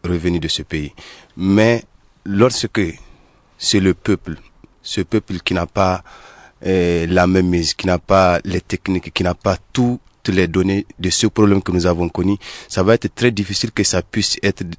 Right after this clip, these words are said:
ces populations rurales qui puissent parvenir à, à, à une paix durable. Parce qu'il y a toujours des choses qui sont cachées. Le problème, à mon avis, ce n'est pas surtout et ce n'est pas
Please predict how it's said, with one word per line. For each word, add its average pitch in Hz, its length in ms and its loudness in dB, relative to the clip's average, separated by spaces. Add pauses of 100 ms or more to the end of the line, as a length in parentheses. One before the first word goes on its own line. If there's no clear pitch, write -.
(100)
ces - 220 0
populations 92 760 -2
rurales 90 320 2 (680)
qui 92 200 -6 (140)
puissent - 240 0
parvenir 95 520 0
à, 85 300 2
à, 87 160 -2 (160)
à 95 120 -2 (100)
une 92 100 -2
paix - 160 -6
durable. 85 280 0
Parce 95 200 -4
qu'il 110 120 0
y 110 40 6
a 104 60 0
toujours 131 300 0
des 101 140 2
choses - 280 0
qui 101 120 -4
sont 95 160 -2
cachées. 87 300 -4
Le 101 120 4
problème, 127 380 0
à 95 40 0
mon 98 220 0
avis, 113 180 2
ce - 140 -4
n'est 92 80 0
pas 104 180 -10
surtout - 600 0 (340)
et 104 80 -2
ce - 120 -4
n'est 95 100 0
pas - 160 0